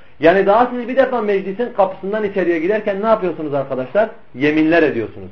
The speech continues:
Ne? Atatürk ilke ve inkılaplarına bağlı kalacağıma, milliyetçiliğe, şuna buna bağlı kalacağıma ne yaparım?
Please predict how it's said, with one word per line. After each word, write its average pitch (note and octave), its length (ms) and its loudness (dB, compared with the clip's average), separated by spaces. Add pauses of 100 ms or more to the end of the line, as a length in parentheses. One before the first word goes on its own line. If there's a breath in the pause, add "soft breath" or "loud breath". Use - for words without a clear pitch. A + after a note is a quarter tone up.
Ne? G#3 260 4 (360 loud breath)
Atatürk F3+ 420 2
ilke G3+ 300 0
ve G3 120 2
inkılaplarına E3+ 640 0
bağlı E3 280 4
kalacağıma, B2+ 540 0 (320 soft breath)
milliyetçiliğe, E3+ 840 4
şuna F3+ 240 0
buna F3+ 240 0
bağlı F3 260 4
kalacağıma D3 440 0
ne F3 80 -2
yaparım? F3 380 2